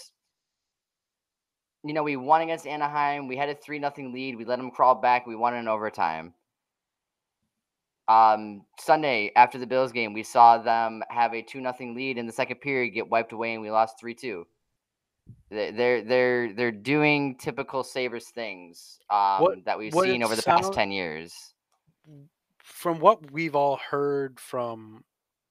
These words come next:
Speaker 2: player interviews and things like that, I remember Girgensons, I think it was specifically, he said a lot of the guys had problems with jet lag. And mind you, like, we were also talking about this before the show,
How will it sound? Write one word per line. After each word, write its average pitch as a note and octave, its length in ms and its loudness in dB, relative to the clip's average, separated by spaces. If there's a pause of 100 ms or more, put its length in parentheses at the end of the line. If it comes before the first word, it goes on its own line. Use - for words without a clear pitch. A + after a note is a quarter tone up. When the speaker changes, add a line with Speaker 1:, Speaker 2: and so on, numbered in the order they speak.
(120)
Speaker 2:
player B2 320 -6
interviews A2 360 -10
and A2 120 -16
things A2+ 200 -14
like G#2+ 160 -16
that, G#2+ 240 -10 (300)
I C3 60 -8
remember C3+ 420 -2 (160)
Girgensons, C#3+ 600 0
I A#2 100 -4
think A2+ 220 -12
it A2+ 100 -16
was A2 180 -12
specifically, A2 680 -14 (580)
he - 120 -12
said F3+ 240 6
a D#3+ 80 8
lot C3+ 320 4
of D#3+ 60 2
the D#3 60 0
guys C3 260 -2
had A#2 160 -8
problems B2 320 -4
with A2 120 -12
jet A2+ 280 -6
lag. A#2+ 340 -8 (1080)
And C3+ 220 -4
mind D#3 260 2
you, B2+ 320 -8 (400)
like, C#3+ 180 0 (100)
we C#3+ 100 -2
were C#3+ 120 2
also C3 160 -4
talking A#2 180 -6
about A2 120 -10
this A2 140 -16
before - 320 -16
the G2+ 60 -14
show, G2+ 260 -12